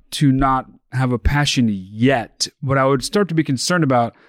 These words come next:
he said, "Is it okay to live a life without passion?" I, I don't, I don't think that that is possible to be fulfilled. If you have no passion about anything for an entire, let's say, a fully lived life to, like, seventy-eight and then you die,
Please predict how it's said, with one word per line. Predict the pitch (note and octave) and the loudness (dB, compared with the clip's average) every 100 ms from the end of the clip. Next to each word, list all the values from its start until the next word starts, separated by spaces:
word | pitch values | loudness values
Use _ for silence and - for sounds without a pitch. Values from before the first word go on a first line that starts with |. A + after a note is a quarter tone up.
| _ - | _ -12
he | - | -2
said, | D3+ G3 D3+ | 2 4 2
"Is | C3 | 2
it | C3+ | 0
okay | D3 | 0
to | C3 | 0
live | B2 B2+ | 2 0
a | A#2 | 0
life | G#2+ A#2 C3 C#3 - | -2 0 0 -2 -6
without | G#2+ G#2+ G#2 _ - | -2 -2 -2 _ -12
passion?" | A#2 A#2+ A2+ A2 | -6 -4 -4 -4
I, | A2+ C#3 _ _ _ _ | -2 -2 _ _ _ _
I | - | -2
don't, | D#3+ F#3+ - _ - - | 0 0 -6 _ -14 -4
I | E3+ | 0
don't | G#3 - | 0 -4
think | - F#3+ E3 | -6 -2 0
that | D#3+ - | -2 -2
that | D3 C#3+ _ _ - | -2 -2 _ _ -8
is | C3 | -8
possible | - D3 D3 C3+ C3 | -4 -2 -2 -2 -4
to | - | -4
be | A2+ A2 | -4 -4
fulfilled. | - G#2+ - B2 A2 G2 F#2+ _ _ _ _ _ | -6 -14 -4 0 0 -2 -8 _ _ _ _ _
If | C3+ B2+ | -4 0
you | |
have | D3+ B2+ | -2 -2
no | C#3 D#3+ | -2 0
passion | F3+ E3 C#3 C#3 C3+ | 0 0 0 0 0
about | A2+ - | 0 -6
anything | - D3 C#3+ C3+ | -4 -2 0 -2
for | B2 A#2+ A2+ _ - | -2 -4 -6 _ -16
an | |
entire, | A#2+ - - C#3+ D3 | -14 -12 -2 0 2
let's | C#3+ - | 0 0
say, | D#3 C3+ - - - | 0 -2 -6 -18 -10
a | |
fully | A#2 - D#3+ D#3 | -8 -2 2 4
lived | C#3 C3+ A2+ | 2 0 0
life | A2+ A2+ - | 0 0 -2
to, | A#2+ | -8
like, | A2 G2+ _ _ - | -8 -8 _ _ -6
seventy-eight | - D3 C3+ C3 B2+ A#2+ A2+ | -2 0 0 4 4 2 0
and | A2+ | -2
then | G#2 | -2
you | G2+ | -2
die, | G#2+ B2 E3 | 0 0 0